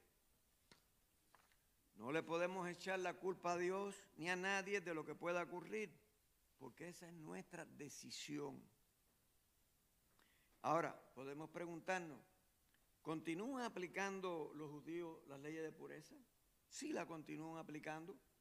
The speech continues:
Por ejemplo, ellos tienen, los judíos ortodoxos, dos cocinas.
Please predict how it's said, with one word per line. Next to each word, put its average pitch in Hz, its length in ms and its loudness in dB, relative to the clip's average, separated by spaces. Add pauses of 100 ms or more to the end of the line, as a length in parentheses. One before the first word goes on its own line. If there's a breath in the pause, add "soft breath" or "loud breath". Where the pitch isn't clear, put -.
(600)
Por 208 140 0
ejemplo, 202 360 0
ellos 185 160 4
tienen, 170 380 -2 (220)
los 135 140 -6
judíos 139 340 -2
ortodoxos, 170 480 -4
dos 170 140 0
cocinas. 190 560 -8